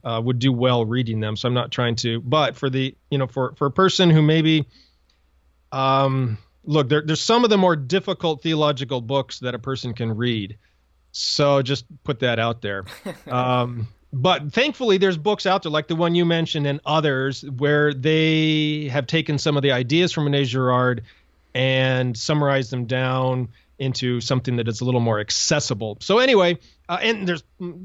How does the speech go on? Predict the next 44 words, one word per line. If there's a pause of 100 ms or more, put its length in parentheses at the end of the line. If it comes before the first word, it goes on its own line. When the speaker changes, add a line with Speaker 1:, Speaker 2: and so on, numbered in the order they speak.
(140)
Speaker 1:
the
benefit
too,
or,
uh,
the, (120)
<laughs>
the
other
thing
is
there's, (240)
there's
thousands
of
articles
online.
Thank
God
for
the
internet.
So
you
can
get
online
and
search
for
the
ideas
of
René
Girard
or
scapegoating
mechanism
or
something
like
that. (200)
Speaker 2:
Yeah.
Speaker 1:
Uh,